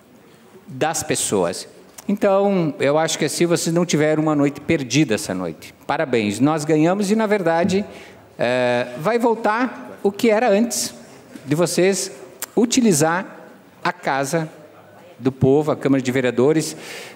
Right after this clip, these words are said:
porque até, eu acho que não lembro se foi o Roque ou qual o vereador que citou aqui, que as leis são feitas para facilitar a vida das pessoas, conforme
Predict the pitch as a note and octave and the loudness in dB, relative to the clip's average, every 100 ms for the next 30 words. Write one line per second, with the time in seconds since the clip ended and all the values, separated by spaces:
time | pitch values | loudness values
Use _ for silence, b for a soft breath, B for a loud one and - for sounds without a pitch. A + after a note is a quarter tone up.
0 | - C3+ A2+ C3+ C3+ D3 D3+ C#3 - B2+ | -4 -2 0 -2 2 2 2 0 -2 0
1 | B2+ C#3 C#3 - B2+ A#2 C3 C#3+ B2 A#2 | 2 2 0 2 2 4 2 2 2 2
2 | G#2 C#3+ D3 C3+ B2 C#3 C3+ - A#2+ C#3 | 2 2 2 2 2 0 0 -4 -2 2
3 | C3+ B2 D#3+ F3 B B B - D#3+ C#3+ | 2 2 0 0 B B B -4 -2 -2
4 | C#3 D#3+ E3+ A3+ G#3+ D3+ - D#3+ D3 - | 0 2 4 4 2 0 0 0 -2 -2
5 | F3 F3 A3+ G#3+ - - D3+ C#3+ - F3 | 0 2 2 -2 -2 -4 -2 -4 -4 -4
6 | F#3 - F#3 F3+ - - D#3+ E3+ F3 - | -4 0 0 2 -2 -4 -4 -4 -6 -8
7 | C3 B2+ D3 C#3+ C3+ C3+ - E3+ - E3 | -8 -2 0 0 0 -2 -2 -2 2 4
8 | G3+ A#3 - B B B B - G#3 G3+ | 4 0 -8 B B B B -4 -4 -2
9 | - F#3 F3+ G3+ A#3 C4+ | 0 2 4 4 4 2